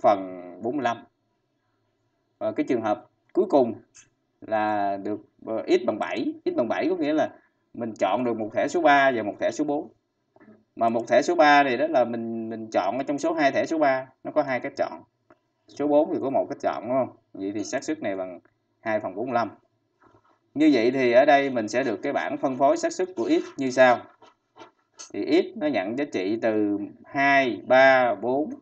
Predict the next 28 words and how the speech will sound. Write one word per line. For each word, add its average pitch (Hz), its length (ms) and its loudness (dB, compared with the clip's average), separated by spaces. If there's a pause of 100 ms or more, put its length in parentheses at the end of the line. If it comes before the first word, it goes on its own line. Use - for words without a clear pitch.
(140)
năm, 113 360 -8
sáu, 113 220 -8
bảy. - 280 -10 (480)
Đúng 117 100 -10
chưa? 113 140 -2 (500)
Và 95 140 -2
cái - 140 -6
xác 330 160 2
suất 339 220 -2
tương 240 140 -2
ứng 277 200 -2
nè, - 140 -2 (240)
sáu - 260 -2
phần 107 140 -6
bốn 120 160 -6
lăm, 117 280 0 (720)
rồi 92 140 -10
mười 98 180 -8
hai 113 220 -2
phần 95 160 -6
bốn 123 180 -6
lăm, 117 260 2 (1700)
rồi 98 140 -10
mười 101 160 -8
một 90 240 -4
phần 104 120 -8
bốn 135 200 -2
lăm 120 280 2